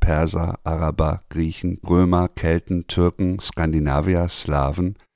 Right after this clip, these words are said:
waren mit einem üppigen Wachstum dieser natürlichen Bedeckung des Antlitzes ausgestattet. Folglich zeichneten ihre Unternehmungen sich durch eine entsprechende Tatkraft und Kühnheit aus.“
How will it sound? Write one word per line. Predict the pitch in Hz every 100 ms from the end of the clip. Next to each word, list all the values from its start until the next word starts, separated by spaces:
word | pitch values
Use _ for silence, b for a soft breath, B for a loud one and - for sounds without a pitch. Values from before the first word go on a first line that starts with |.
| _ _ _
waren | - 90 104
mit | 101 -
einem | 90 90
üppigen | 90 - - 120 101
Wachstum | 85 90 - - 104
dieser | 92 90
natürlichen | 85 80 - 98 101 98 90
Bedeckung | 80 85 - 92 90
des | 85 - -
Antlitzes | 85 98 80 - 85 -
ausgestattet. | - 69 - 78 - 65 - - - -
Folglich | - 107 - 147 147
zeichneten | - 101 - - 123 135
ihre | 95 92
Unternehmungen | 82 95 82 90 113 110
sich | 101 -
durch | 95 -
eine | 87 90
entsprechende | - 87 - 92 107 90
Tatkraft | - 95 107 - 87 -
und | - -
Kühnheit | - 92 82 71 -
aus.“ | - - - -